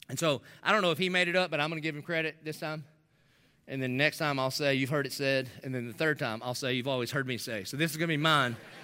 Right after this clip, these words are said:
in six months. Pastor Flint said this, "You know idols are false hope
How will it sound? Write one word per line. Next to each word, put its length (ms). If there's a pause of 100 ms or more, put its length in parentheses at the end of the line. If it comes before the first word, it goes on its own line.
(500)
in 240 (500)
six 260
months. 260 (1000)
Pastor 220
Flint 240
said 180
this, 280
"You 240
know 360
idols 440
are 80
false 640
hope 420